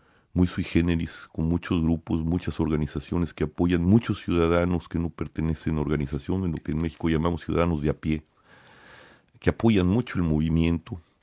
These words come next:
Y realmente el movimiento no es una, no tiene una estructura propia, ¿no?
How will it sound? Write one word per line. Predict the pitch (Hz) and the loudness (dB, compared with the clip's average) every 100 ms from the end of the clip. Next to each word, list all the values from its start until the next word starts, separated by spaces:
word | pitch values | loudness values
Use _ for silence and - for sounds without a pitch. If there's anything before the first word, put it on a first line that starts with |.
| _ _ - - _ _ - | _ _ -20 -20 _ _ 0
Y | 98 | 2
realmente | 110 143 143 143 | 4 4 2 2
el | 131 | 4
movimiento | 110 101 113 127 123 | 6 6 4 2 2
no | 110 110 | 2 2
es | - | 2
una, | 123 113 92 73 - - - _ _ _ _ _ _ _ | 0 2 2 2 -2 -16 -20 _ _ _ _ _ _ _
no | 104 | 0
tiene | 101 127 | 2 4
una | 117 | 2
estructura | - - 80 - 113 98 | 0 -6 -6 -2 2 2
propia, | - - 80 - 65 | 0 -6 -8 -8 -8
¿no? | 65 87 | -8 -12